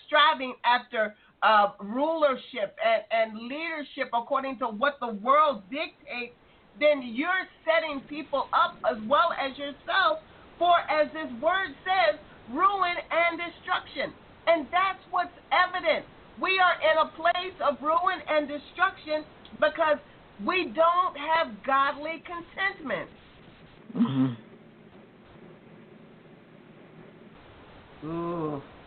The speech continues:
Speaker 1: ooh, ooh, ooh. Yeah, yeah, yeah, yeah, yeah, yeah. We, we, we, we don't, we don't, we don't, we don't have, we're not walking in that. I mean, w-,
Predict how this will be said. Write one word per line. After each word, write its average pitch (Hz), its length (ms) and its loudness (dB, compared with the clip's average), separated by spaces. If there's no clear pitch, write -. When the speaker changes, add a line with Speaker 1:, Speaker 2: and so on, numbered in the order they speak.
Speaker 1:
ooh, 160 520 0
ooh, 151 400 4
ooh. 160 440 6
Yeah, 151 480 4
yeah, 120 180 -2
yeah, 123 200 -4
yeah, 120 320 -2
yeah, 123 320 2
yeah. 147 300 4
We, 214 100 0
we, 220 140 -2
we, 220 260 -6
we 208 120 -6
don't, 196 160 -6
we 214 80 -2
don't, 220 180 2
we 190 100 -2
don't, 190 180 0
we 190 80 -2
don't 190 140 2
have, 185 200 -2
we're 202 80 2
not 233 200 0
walking 185 340 0
in 156 120 -6
that. 139 240 -4
I - 60 0
mean, 170 260 -6
w-, 185 160 -6